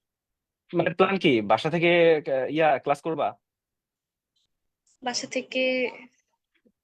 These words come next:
Speaker 2: এখনো তো বুঝতেছি না। ক্লাস শুরু হইলে বুঝা যাবে maybe যে পড়ার
Speaker 1: আচ্ছা।
Speaker 2: প্রেশার কেন, বুঝা যাবে
Speaker 1: আপ-,
Speaker 2: পারবো নাকি।
Speaker 1: তোমার সবচেয়ে ভালো সুবিধা যেটা হইছে সেটা হচ্ছে তুমি আসলে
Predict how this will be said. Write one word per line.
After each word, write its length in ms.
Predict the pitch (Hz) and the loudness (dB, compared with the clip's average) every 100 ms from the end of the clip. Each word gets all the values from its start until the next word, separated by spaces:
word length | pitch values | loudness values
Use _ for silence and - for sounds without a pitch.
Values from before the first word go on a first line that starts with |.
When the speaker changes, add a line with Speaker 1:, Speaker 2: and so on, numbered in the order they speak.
| _ _ _ _ - | _ _ _ _ -6
Speaker 2:
এখনো 320 | 294 349 302 | -4 -2 0
তো 100 | 277 277 | 0 0
বুঝতেছি 420 | 294 - 277 262 | 0 0 -2 0
না। 120 | 233 240 | -4 -2
ক্লাস 240 | 294 285 | -2 -4
শুরু 200 | - 320 320 | -6 -6 -2
হইলে 240 | 302 240 226 | -2 -2 -2
বুঝা 200 | 233 254 | -2 -2
যাবে 180 | 214 208 | -2 -4
maybe 240 | 202 214 - - - | -6 -8 -10 -10 -4
যে 120 | 240 | -2
পড়ার 260 | 247 262 262 | 0 0 2
Speaker 1:
আচ্ছা। 300 | 147 240 - | 0 -2 -4
Speaker 2:
প্রেশার 60 | 131 | -4
কেন, 160 | 226 226 - _ | -6 -8 -20 _
বুঝা 220 | _ 254 220 | _ -8 -4
যাবে 280 | 214 214 214 | -4 -4 -4
Speaker 1:
আপ-, 180 | 220 214 | 2 0
Speaker 2:
পারবো 60 | 233 | 0
নাকি। 240 | 214 208 _ _ _ _ _ _ - | -10 -12 _ _ _ _ _ _ -6
Speaker 1:
তোমার 220 | - 202 226 | 2 2 4
সবচেয়ে 320 | 196 - 226 | 2 2 2
ভালো 240 | 170 180 226 | 4 4 2
সুবিধা 360 | - 196 196 233 | 2 2 2 2
যেটা 220 | 208 139 | 0 -2
হইছে 300 | 117 87 - - | -4 -12 -16 -16
সেটা 220 | - 156 180 | -2 2 4
হচ্ছে 280 | 208 - 123 - _ _ _ _ _ _ _ - _ | 4 2 0 0 _ _ _ _ _ _ _ -20 _
তুমি 180 | - 160 | 0 2
আসলে 320 | 185 185 202 | 2 2 2